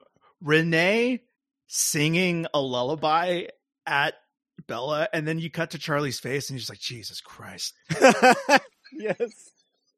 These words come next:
Speaker 2: Uh, Charlie's so good at this wedding.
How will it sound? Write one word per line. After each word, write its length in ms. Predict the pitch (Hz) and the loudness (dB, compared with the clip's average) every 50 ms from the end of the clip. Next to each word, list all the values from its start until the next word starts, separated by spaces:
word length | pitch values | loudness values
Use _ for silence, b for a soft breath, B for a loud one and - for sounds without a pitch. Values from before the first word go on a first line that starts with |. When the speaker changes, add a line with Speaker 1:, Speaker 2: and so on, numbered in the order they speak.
| _ _ _ _ - _ _ _ _ _ _ _ _ _ _ _ _ _ _ _ _ _ _ _ _ _ _ _ _ B B B B B B B 381 403 403 311 B | _ _ _ _ -20 _ _ _ _ _ _ _ _ _ _ _ _ _ _ _ _ _ _ _ _ _ _ _ _ B B B B B B B -8 -8 -8 -8 B
Speaker 2:
Uh, 640 | - 143 196 190 185 180 175 160 151 139 135 127 123 - | -2 0 4 6 6 8 8 8 6 4 2 0 -4 -2
Charlie's 480 | - 214 233 233 220 196 170 156 143 | 2 6 6 8 8 6 4 4 0
so 320 | - - - 165 139 131 123 | -2 0 2 4 4 2 2
good 180 | 117 131 127 | 0 -2 -2
at 120 | 127 - - | -2 -4 -6
this 180 | 135 - 127 | -8 -6 -2
wedding. 300 | 123 127 120 123 151 - | 0 0 0 0 0 -4